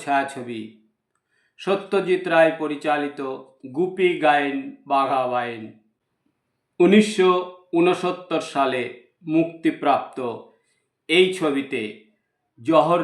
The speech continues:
রায় হল্লার প্রধান সেনাপতির চরিত্রে অভিনয় করেছেন। তাদের সঙ্গে গুপি বাঘা, তপেন চট্টোপাধ্যায় এবং রবি ঘোষ, যারা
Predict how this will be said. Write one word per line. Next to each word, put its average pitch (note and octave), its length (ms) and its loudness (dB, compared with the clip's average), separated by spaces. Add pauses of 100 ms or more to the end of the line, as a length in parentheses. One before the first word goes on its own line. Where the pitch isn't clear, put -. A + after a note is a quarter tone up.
রায় B2 300 0 (1040)
হল্লার D#3 480 4
প্রধান C#3+ 440 -6
সেনাপতির C3 720 -10
চরিত্রে B2 440 -12
অভিনয় A#2+ 400 -10
করেছেন। A2 460 -14 (1120)
তাদের E3+ 260 4
সঙ্গে E3 420 -2
গুপি D#3 400 -6
বাঘা, C3 440 -2 (580)
তপেন E3+ 460 4
চট্টোপাধ্যায় C3+ 1000 -6 (260)
এবং D#3 200 -2 (120)
রবি C#3+ 300 -4
ঘোষ, A#2 340 -12 (880)
যারা D#3+ 260 4